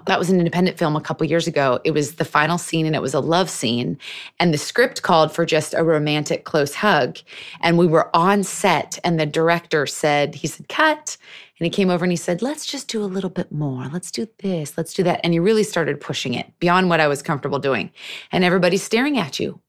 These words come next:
What do you do? I never discussed that in college. I never went over that with my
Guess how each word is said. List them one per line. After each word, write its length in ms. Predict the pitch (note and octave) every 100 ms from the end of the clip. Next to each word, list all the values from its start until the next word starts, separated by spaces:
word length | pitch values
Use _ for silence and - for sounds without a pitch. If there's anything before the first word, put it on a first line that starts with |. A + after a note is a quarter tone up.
| -
What 240 | D3+ D3
do 60 | D#3+
you 120 | E3+
do? 320 | B3+ - - _ _ _
I 100 | F3+
never 180 | A#3+ B3
discussed 440 | D3+ - - B2+
that 120 | - A#2+
in 120 | D3
college. 680 | - - - G#3+ G#3+ - - - - -
I 80 | D#3+
never 640 | F3 A3+ A#3+ F#3+ - - -
went 240 | F#3 F3
over 160 | E3+ D#3
that 200 | D3+ D3+
with 120 | D3+
my 160 | D3+